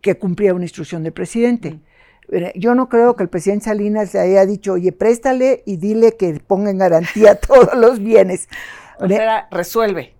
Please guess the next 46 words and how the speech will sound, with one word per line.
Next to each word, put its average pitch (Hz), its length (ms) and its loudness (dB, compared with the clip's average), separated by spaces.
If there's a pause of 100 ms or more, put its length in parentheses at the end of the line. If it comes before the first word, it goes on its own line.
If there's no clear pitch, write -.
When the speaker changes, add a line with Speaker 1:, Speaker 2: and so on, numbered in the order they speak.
(180)
Speaker 1:
"Resuélvelo". 165 600 -2
Speaker 2:
O, - 40 -20
o 160 40 -20
sea, 175 100 -2
Speaker 1:
Eh, 185 200 -6
Speaker 2:
sí, 359 280 -2
apóyala 277 460 -4
Speaker 1:
apoya, 254 380 0
Speaker 2:
y - 80 -14
Speaker 1:
sí. 165 80 -18
Speaker 2:
resuelve. 151 500 -8
Speaker 1:
Y 233 100 2
él 262 100 8
dijo, 302 160 0
"Garantía". 254 420 2
Y 220 80 -2
yo 226 80 4
Speaker 2:
Ah. - 20 4
Speaker 1:
le 233 100 6
dije, 254 220 -2
"Muy 233 160 -4
bien, 330 240 -6 (640)
vámonos 226 560 -2
con 185 200 -6
todo 330 380 4
lo 226 140 -4
que - 100 -12
Speaker 2:
Ujú. 185 60 -12
Speaker 1:
tengamos 233 380 -6
y 196 80 -12
conforme 165 440 -6
vayamos 226 360 -4
vendiendo, 240 680 -2
Speaker 2:
Ujú. - 80 -20 (400)
Speaker 1:
vamos 180 400 -6
a - 40 -4
ir 175 100 -4
reintegrando 165 580 -8
a - 20 -8
la 160 120 -8
federación". 180 600 -8
Speaker 2:
Ujú. 175 200 -16 (100)
¿Salió 240 360 0
Speaker 1:
Eh, 311 60 -16
Speaker 2:
todo 302 240 0
bien? 294 220 -8